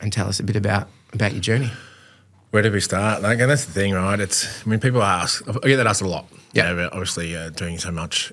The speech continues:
Speaker 2: in terms of the public awareness around what my, who I am and what I do with the foundation and what my life's been. And it's been a real challenge, like everybody else. And we get a journey and got a story to tell. Um,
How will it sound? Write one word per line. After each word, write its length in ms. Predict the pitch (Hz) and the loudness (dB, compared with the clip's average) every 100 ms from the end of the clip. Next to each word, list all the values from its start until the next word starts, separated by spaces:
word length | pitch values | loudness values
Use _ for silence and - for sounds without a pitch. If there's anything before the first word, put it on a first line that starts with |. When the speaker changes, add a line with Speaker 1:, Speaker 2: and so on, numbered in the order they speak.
| - | -8
Speaker 2:
in 60 | |
terms 260 | 85 87 82 | -6 -6 -6
of 80 | 78 | -10
the 60 | |
public 340 | 78 90 82 87 | -8 -6 -6 -6
awareness 440 | 80 78 82 - | -6 -6 -6 -6
around 440 | 80 78 80 76 - - - _ _ _ _ | -6 -8 -8 -10 -12 -16 -20 _ _ _ _
what 200 | 85 85 | -8 -4
my, 120 | 90 92 - | -4 -4 -4
who 160 | 92 90 | 0 0
I 160 | 82 | 0
am 240 | 95 120 123 | 0 2 2
and 120 | 82 | 0
what 120 | 82 | -4
I 80 | 80 | -4
do 100 | 80 | -4
with 120 | 82 | -6
the 60 | 78 | -6
foundation 680 | - 80 85 92 - 90 82 | -6 -6 -4 -2 0 -2 -2
and 100 | 85 | -4
what 100 | 80 | -6
my 120 | 80 | -6
life's 220 | 82 80 | -4 -6
been. 400 | - 90 95 92 | -4 -2 0 0
And 180 | 85 82 - - - - - | -2 -6 -16 -20 -16 -14 -14
it's 80 | - | -2
been 120 | 123 | 2
a 60 | 117 | 2
real 240 | 90 95 | 2 0
challenge, 540 | 90 - 85 98 127 - - | 0 -2 0 0 -2 -4 -4
like 140 | 92 | -2
everybody 380 | - 92 87 82 | 0 0 -2 0
else. 260 | 95 117 117 | 0 0 -2
And 80 | 87 | -4
we 80 | |
get 120 | 87 67 | -4 -8
a 40 | |
journey 380 | - 85 87 87 | -6 -4 -2 -4
and 100 | 85 | -4
got 80 | 80 | -6
a 40 | |
story 280 | - 85 82 | -6 -4 -6
to 60 | 78 | -6
tell. 380 | 76 87 98 107 - | -6 -6 -6 -8 -8
Um, 540 | 82 80 80 82 82 | -6 -6 -6 -6 -8